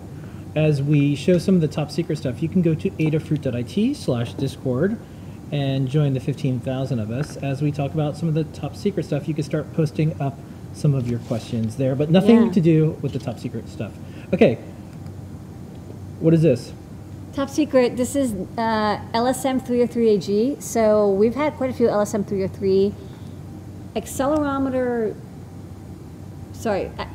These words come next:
Speaker 2: accelerometer magnetometers. Now, there's no gyro. There's a G in the name, but there's no gyro in the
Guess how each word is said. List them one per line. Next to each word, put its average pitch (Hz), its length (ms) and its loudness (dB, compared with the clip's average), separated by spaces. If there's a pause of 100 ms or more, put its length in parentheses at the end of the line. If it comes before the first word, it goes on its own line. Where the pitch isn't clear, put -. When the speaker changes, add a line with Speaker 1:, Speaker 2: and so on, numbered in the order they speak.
(320)
Speaker 2:
accelerometer 330 460 2
magnetometers. 226 800 0
Now, - 60 -12
there's 185 180 -6
no 247 120 4
gyro. 202 360 4
There's 190 140 0
a 202 60 4
G 185 220 6
in 320 80 10
the 294 80 8
name, 214 260 6
but 185 80 0
there's 175 140 -2
no 196 100 2
gyro 175 420 -2
in 160 160 -4
the 165 120 -4